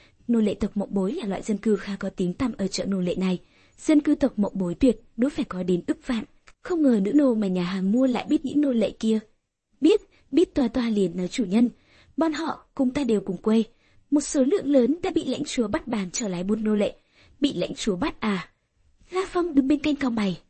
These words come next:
"Lãnh chúa tinh cầu chẳng những không bảo vệ dân chúng của mình, ngược lại bán họ đi." "Vâng." Toa Toa nghiến răng, nói giọng căm hận, "Quê hương chúng ta,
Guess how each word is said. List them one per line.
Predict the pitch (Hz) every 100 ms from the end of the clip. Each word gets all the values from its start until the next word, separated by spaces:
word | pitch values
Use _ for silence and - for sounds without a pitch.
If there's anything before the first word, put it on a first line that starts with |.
| _ _ -
"Lãnh | 226 285
chúa | 269 214
tinh | 214 302
cầu | 269 226 196 - _
chẳng | - 269 190
những | 226
không | 294 302
bảo | 254
vệ | 180 185
dân | 185 254
chúng | - 226 294
của | 254
mình, | 196 214 196 - _ _ -
ngược | 349 311
lại | 294
bán | 226 208 254
họ | 320
đi." | - 226 202 180 _ _ _ _ 202
"Vâng." | 233 247
Toa | 240
Toa | 202 220
nghiến | 208 202
răng, | 175 247 208 196 _ _ -
nói | 277
giọng | 294 392
căm | 339 302
hận, | 302 277
"Quê | - 269
hương | 247 254 226
chúng | 220
ta, | 196 285 220